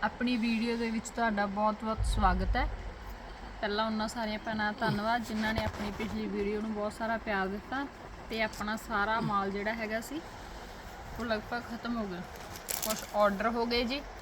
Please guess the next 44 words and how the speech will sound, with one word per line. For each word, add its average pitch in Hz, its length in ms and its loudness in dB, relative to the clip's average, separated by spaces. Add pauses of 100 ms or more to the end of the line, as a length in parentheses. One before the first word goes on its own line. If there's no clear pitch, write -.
(140)
ਕੁਛ 233 160 -4
ਨੇ 220 160 2
ਵਿਜ਼ਿਟ 196 380 -2
ਕਰਕੇ। 220 420 -2 (160)
ਜਿਨ੍ਹਾਂ 214 280 0
ਨੇ 233 80 -2
ਵਿਜ਼ਿਟ 208 340 -4
ਕੀਤਾ 208 300 -4
ਉਹਨਾਂ 208 200 0
ਦਾ 220 60 -2
ਵੀ 233 100 -2
ਬਹੁਤ 226 280 0
ਧੰਨਵਾਦ, 240 420 4 (140)
ਜਿਨ੍ਹਾਂ 220 220 2
ਨੇ 233 80 0
ਬਹੁਤ 214 220 2
ਸਾਰੇ 220 260 2
ਆਰਡਰ 208 320 2
ਕੀਤੇ 214 320 -6 (280)
ਉਹਨਾਂ 208 240 0
ਦਾ 196 140 0
ਵੀ 190 180 -2
ਧੰਨਵਾਦ 175 420 -2
ਜੀ। 170 100 -8 (840)
ਅੱਜ 226 140 4
ਆਪਾਂ 240 200 4
ਸ਼ੁਰੂ 254 220 0
ਕਰਦੇ 226 340 4
ਹਾਂ 226 80 2
ਜੀ 247 160 -2 (140)
ਸਾਹਿਬਾਂ 214 440 6
ਦੇ। 202 100 -2 (100)
ਅੱਜ 220 160 4
ਆਪਾਂ 233 220 6
ਤੁਹਾਡੇ 226 280 0
ਲਈ 226 120 0
ਬਹੁਤ 220 300 2
ਹੀ 254 100 0
ਸੋਹਣਾ 240 440 2
ਆਰਟੀਕਲ 214 580 6
ਲੈ 214 140 6
ਕੇ 220 160 -2
ਆਏ 220 160 0
ਹਾਂ, 269 80 0